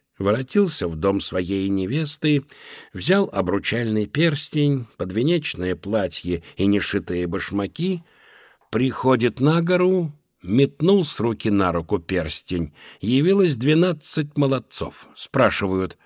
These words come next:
«Что прикажете?» «Перенесите меня вот с этой горы». Молодцы тотчас его спустили.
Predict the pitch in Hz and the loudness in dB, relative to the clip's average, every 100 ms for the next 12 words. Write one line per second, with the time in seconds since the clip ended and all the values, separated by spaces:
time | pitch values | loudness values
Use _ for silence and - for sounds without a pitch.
0 | - - 226 233 160 107 87 73 73 - | -10 0 4 4 4 -2 -6 -8 -12 -14
1 | - - _ _ _ _ _ _ _ _ | -16 -18 _ _ _ _ _ _ _ _
2 | _ _ - 233 254 254 233 - 156 - | _ _ 0 4 6 8 6 4 2 2
3 | 92 85 82 78 76 175 71 - 110 95 | 0 0 0 -2 -2 -2 -2 -2 0 0
4 | - 90 80 87 73 62 - _ _ _ | -2 -4 -2 -4 -4 -10 -14 _ _ _
5 | - - - - _ _ - 92 127 180 | -20 -20 -20 -20 _ _ -2 4 4 4
6 | 202 - - 214 214 - - 165 170 - | 0 -4 6 8 6 4 0 0 0 -2
7 | 202 190 - 143 123 - - 135 - 69 | -2 0 2 2 0 -4 -4 -4 -6 -8
8 | 65 64 | -6 -8